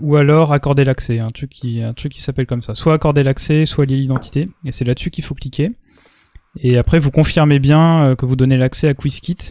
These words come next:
Donc, qui va permettre donc à cette application, euh, d'afficher le quiz sur votre écran et vous aurez juste à cliquer sur les réponses. Alors, soit avec votre doigt sur le téléphone,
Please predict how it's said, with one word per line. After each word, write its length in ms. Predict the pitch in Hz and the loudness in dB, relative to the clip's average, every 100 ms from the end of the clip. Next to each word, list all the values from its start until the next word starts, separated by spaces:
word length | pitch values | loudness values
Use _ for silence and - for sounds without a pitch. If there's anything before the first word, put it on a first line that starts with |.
| - _ _ _ - | -20 _ _ _ -14
Donc, 80 | 127 | -12
qui 140 | 139 | -4
va 120 | 131 | -2
permettre 420 | 127 147 156 160 143 | 0 0 0 -2 -4
donc 200 | 135 131 | -6 -4
à 200 | 123 123 | -4 -6
cette 180 | 131 | -8
application, 720 | 131 139 139 139 - 160 175 190 _ _ _ _ _ | -8 -8 -4 -4 -4 -6 -6 -10 _ _ _ _ _
euh, 680 | 135 123 120 117 117 120 123 | -10 -8 -6 -6 -8 -8 -10
d'afficher 500 | 120 143 - 147 175 | -4 -4 -4 -4 -4
le 100 | 147 | -4
quiz 280 | 139 175 180 | -4 -4 -2
sur 120 | - | -2
votre 220 | 135 - | -2 -4
écran 220 | 135 - 180 | -4 -2 -2
et 20 | |
vous 160 | 160 | 0
aurez 120 | 131 127 | 0 0
juste 180 | 156 | -2
à 60 | 147 | -4
cliquer 300 | - 151 175 | -4 -4 -4
sur 160 | 170 147 | -4 -4
les 100 | 135 | -4
réponses. 520 | 123 135 175 - - 135 | -4 -4 -8 -10 -12 -10
Alors, 200 | 120 110 | -8 -4
soit 140 | 156 | 0
avec 100 | 147 | 0
votre 260 | 131 - 135 | 0 -4 -2
doigt 180 | 131 143 | 0 -2
sur 140 | - | -4
le 40 | 120 | -6
téléphone, 500 | 120 120 120 147 | -6 -4 -4 -4